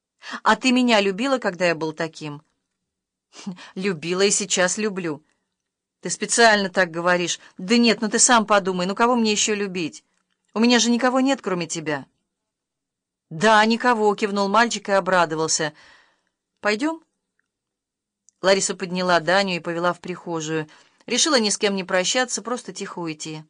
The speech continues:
Даня быстро натянул куртку и выбежал за дверь. Лариса в одном сапоге выскочила следом. «Ну, хочешь, мы пойдём в магазин и купим тебе самую большую коробку?» Вдруг она остановилась на полдороге к дому. «А можно?»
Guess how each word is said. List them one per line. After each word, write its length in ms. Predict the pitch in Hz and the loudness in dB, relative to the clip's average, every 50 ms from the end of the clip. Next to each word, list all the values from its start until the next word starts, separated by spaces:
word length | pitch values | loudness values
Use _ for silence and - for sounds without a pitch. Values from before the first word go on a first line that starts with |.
| _ _ _ _ _ _ _ _ _ _ _ _ _ _ _ _ _ | _ _ _ _ _ _ _ _ _ _ _ _ _ _ _ _ _
Даня 500 | - 165 214 262 294 285 277 262 247 240 - - - - _ - | 0 4 6 6 6 6 6 4 2 0 -2 -10 -20 -20 _ -4
быстро 340 | 180 269 247 - - 208 208 | -2 -2 0 0 0 -2 -2
натянул 400 | 202 196 - 202 196 196 185 185 | -2 -2 -4 -4 -4 -4 -4 -2
куртку 340 | - 277 285 226 - 202 | -4 -6 -6 -4 -2 -2
и 40 | 190 | 0
выбежал 360 | 180 208 220 202 196 196 190 | 2 0 0 0 0 -2 -2
за 160 | 175 180 175 165 | 0 0 0 0
дверь. 360 | 151 151 160 165 165 160 160 _ _ _ _ _ _ _ _ - | -2 -4 -4 -6 -6 -6 -10 _ _ _ _ _ _ _ _ 0
Лариса 380 | 185 220 233 240 226 - 233 | 4 4 4 4 4 2 4
в 60 | 214 | 4
одном 260 | 220 220 214 285 302 285 | 4 4 2 0 -2 0
сапоге 420 | - 254 220 220 208 202 226 233 | -2 -2 0 0 0 0 0 -2
выскочила 460 | 214 220 214 - 220 - 220 214 214 | -2 -2 -4 -4 -6 -6 -4 -4 -4
следом. 480 | 208 - 196 180 180 175 170 170 165 156 - - _ _ _ _ _ _ | -4 -4 -4 -2 -2 -2 -2 -2 -4 -6 -12 -20 _ _ _ _ _ _
«Ну, 80 | 247 | -6
хочешь, 420 | - - 392 392 - 240 - - - - - _ _ _ _ _ _ - | 0 0 2 2 2 -2 -2 -6 -10 -14 -20 _ _ _ _ _ _ -2
мы 100 | 247 226 | 2 4
пойдём 320 | 262 262 233 277 269 254 | 4 4 4 4 2 2
в 40 | 226 | 2
магазин 440 | 233 247 226 240 240 240 294 269 254 | 0 2 4 4 4 4 2 0 0
и 40 | |
купим 300 | 240 254 240 226 233 226 | 0 -2 -4 -4 -4 -4
тебе 180 | 214 240 208 214 | -4 0 0 2
самую 340 | 208 - 254 247 240 226 208 | 4 4 4 4 4 2 4
большую 440 | 196 208 208 208 - - 220 214 208 | 4 2 2 2 0 0 0 -2 0
коробку?» 600 | - 233 233 233 226 196 185 - - 175 147 - _ _ _ _ _ | 2 2 2 4 2 0 0 -2 -4 -4 -4 -4 _ _ _ _ _
Вдруг 280 | 165 165 214 214 208 202 | -4 0 0 2 4 4
она 160 | 196 196 190 | 4 4 4
остановилась 580 | 190 - - 202 190 190 196 214 220 202 - - | 2 2 -2 -2 0 0 0 0 0 -2 0 -2
на 100 | 190 190 | -4 -4
полдороге 500 | 185 190 185 175 190 185 190 180 190 180 | -4 -6 0 2 2 2 2 0 -2 -4
к 80 | 160 | -4
дому. 420 | 156 170 170 165 160 156 151 143 - _ _ _ _ _ _ _ _ _ _ _ _ _ _ _ _ _ _ _ | -4 -4 -4 -2 -2 -4 -6 -8 -10 _ _ _ _ _ _ _ _ _ _ _ _ _ _ _ _ _ _ _
«А 120 | - - 160 | -20 -16 -14
можно?» 540 | 180 185 214 254 262 226 - 175 156 151 | -12 -8 -8 -6 -6 -6 -8 -8 -10 -10